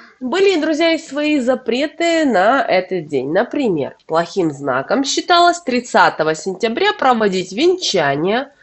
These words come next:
праздновать свадьбы и даже помолвки. Допускались лишь так называемые святцы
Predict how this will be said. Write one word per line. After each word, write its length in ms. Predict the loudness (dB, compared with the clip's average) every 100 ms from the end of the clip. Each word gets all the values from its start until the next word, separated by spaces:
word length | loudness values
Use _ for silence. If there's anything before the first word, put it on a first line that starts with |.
| -20 -20 -20 -2
праздновать 600 | 2 2 2 2 0 -2
свадьбы 600 | -4 0 2 0 -4 -4
и 200 | -6 -8
даже 400 | -2 0 0 -4
помолвки. 800 | -8 -6 -6 -6 -10 _ -18 -18 _ -8
Допускались 760 | -6 -6 -2 2 4 2 0 -4
лишь 320 | -2 -2 -2
так 220 | -4 -2
называемые 680 | 0 0 2 2 2 2 0
святцы 760 | -2 0 4 2 0 -4 -4